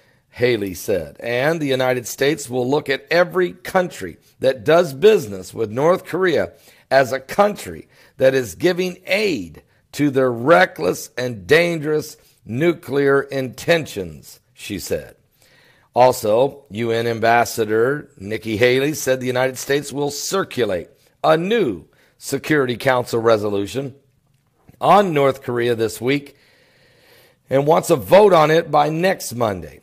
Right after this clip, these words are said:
Matter of fact, China, a top trading partner with North Korea and Russia, called for peaceful resolutions to the crisis. "China will never allow chaos and war on the Korean Peninsula,"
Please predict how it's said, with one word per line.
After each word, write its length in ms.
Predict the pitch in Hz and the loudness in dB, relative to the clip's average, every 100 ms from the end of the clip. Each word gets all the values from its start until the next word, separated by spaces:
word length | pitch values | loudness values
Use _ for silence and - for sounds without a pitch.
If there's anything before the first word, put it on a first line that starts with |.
| _ | _
Matter 280 | 98 127 123 | -4 0 0
of 80 | 117 | 0
fact, 420 | 131 151 147 - | 2 2 2 -2
China, 560 | - 180 190 127 131 139 | 2 4 4 2 0 0
a 80 | 127 | -6
top 420 | - 151 156 - | 2 4 4 2
trading 400 | - 175 170 135 | 0 2 2 -4
partner 480 | - 165 185 - 131 | 2 6 6 4 -2
with 320 | 120 170 120 | 0 0 -2
North 420 | 120 127 156 156 | -4 2 2 2
Korea 560 | - 127 175 147 135 - | -2 -2 2 2 2 -2
and 380 | 135 156 175 156 | 0 2 2 2
Russia, 520 | 143 180 160 - 104 | 4 4 2 -2 -4
called 480 | 107 - 147 156 147 | -4 0 4 4 2
for 140 | 135 131 | -2 -4
peaceful 760 | - 190 226 - - 101 85 | -4 -6 -6 -8 -8 -8 -4
resolutions 840 | 92 110 101 104 101 - 95 90 - _ _ _ - | 0 0 -2 -6 -6 -10 -14 -16 -20 _ _ _ -12
to 120 | 117 | -8
the 100 | 104 | -4
crisis. 580 | 117 104 82 - - _ _ _ _ | -2 -2 -4 -12 -20 _ _ _ _
"China 360 | - 165 185 208 | -2 2 4 4
will 180 | 202 214 | 4 4
never 340 | 214 233 214 | 6 4 6
allow 340 | 160 135 117 107 | 6 6 4 2
chaos 760 | - 127 110 90 80 - - _ _ _ _ _ - | 0 0 2 0 -6 -14 -20 _ _ _ _ _ -8
and 200 | 117 104 | -6 0
war 440 | 139 123 104 - | 4 4 2 0
on 180 | 131 131 | -2 0
the 100 | 117 | -4
Korean 460 | - 135 143 113 | -4 -2 -2 -4
Peninsula," 600 | 101 113 127 104 92 82 | -4 -4 -4 -6 -12 -14